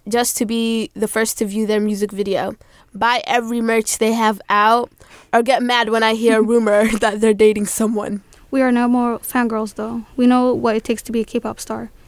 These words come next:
Speaker 2: K-pop takes dedication. It takes years. It takes patience.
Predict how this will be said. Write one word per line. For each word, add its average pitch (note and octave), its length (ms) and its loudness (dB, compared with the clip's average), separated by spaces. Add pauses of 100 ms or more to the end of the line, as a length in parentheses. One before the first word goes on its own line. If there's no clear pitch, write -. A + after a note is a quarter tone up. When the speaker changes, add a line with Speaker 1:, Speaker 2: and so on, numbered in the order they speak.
Speaker 2:
K-pop B3 460 -2
takes - 640 -4 (180)
dedication. A#3 640 -2
It A#3 60 -8
takes - 280 -4
years. A3+ 380 -2
It B3 60 -16
takes - 220 -12
patience. A3+ 500 -2